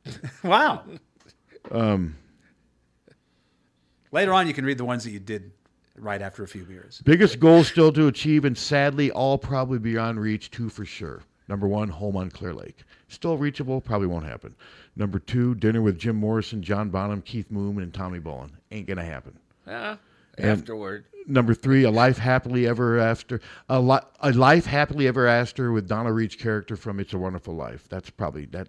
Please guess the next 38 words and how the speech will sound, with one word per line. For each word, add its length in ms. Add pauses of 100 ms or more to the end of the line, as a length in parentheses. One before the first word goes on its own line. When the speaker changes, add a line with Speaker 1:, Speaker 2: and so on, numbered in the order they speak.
Speaker 2:
obviously 340
is 40
not 140
gonna 120
happen 260
either. 280 (540)
And 120
then 160
number 220
four 440
would 120
be 120
Twitter 300
verification. 760 (300)
Speaker 3:
I 60
don't 160
know 200
that 140
I'd 200
wanna 280
Speaker 1:
You 60
didn't 140
Speaker 3:
life 100
Speaker 1:
mention 280
Barbara 340
Eden 180
anywhere 440
on 160
there. 120
Speaker 2:
No, 280
'cause 140
Donna 280
Reed 220
was 120
my 100
first 340
crush. 440
Speaker 1:
Oh. 140